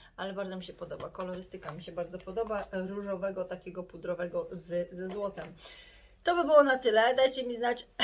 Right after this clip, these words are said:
<clears throat> który z tych błyszczyków przykuł Waszą uwagę. Wydaje mi się, że tak wykończeniowo one wszystkie są podobne, więc jaki byście nie wzięły, to wydaje mi się, że jeżeli lubicie przeźroczysty taki,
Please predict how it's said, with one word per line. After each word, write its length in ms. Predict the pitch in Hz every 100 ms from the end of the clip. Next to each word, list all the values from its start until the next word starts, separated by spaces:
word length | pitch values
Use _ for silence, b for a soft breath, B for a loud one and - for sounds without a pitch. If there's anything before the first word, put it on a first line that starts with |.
| -
<clears throat> 380 | 254 226 208 208
który 220 | 247 240
z 40 |
tych 120 | 247 226
błyszczyków 460 | 226 - 226 226
przykuł 300 | - 226 214
Waszą 240 | 208 202 202
uwagę. 500 | - 196 254 254 254 B B
Wydaje 280 | 254 262 359
mi 80 | 349
się, 120 | 311
że 240 | 285 269 262
tak 200 | 262 254
wykończeniowo 800 | 262 262 262 247 254 247 262 254
one 180 | 240 233
wszystkie 520 | - - 277 - -
są 300 | - 233 233
podobne, 640 | - 104 - - 196 240 523 - - B B B B -
więc 320 | 254 254 - 240
jaki 320 | 247 285 254
byście 340 | 214 247 - 226
nie 120 | 214
wzięły, 320 | 208 226 220
to 120 | 214
wydaje 260 | 196 202 214
mi 80 | 220
się, 100 | 214
że 100 | 202
jeżeli 240 | 202 202
lubicie 360 | 202 202 220 196
przeźroczysty 760 | - 208 202 190 202 214 -
taki, 380 | 196 202 - 202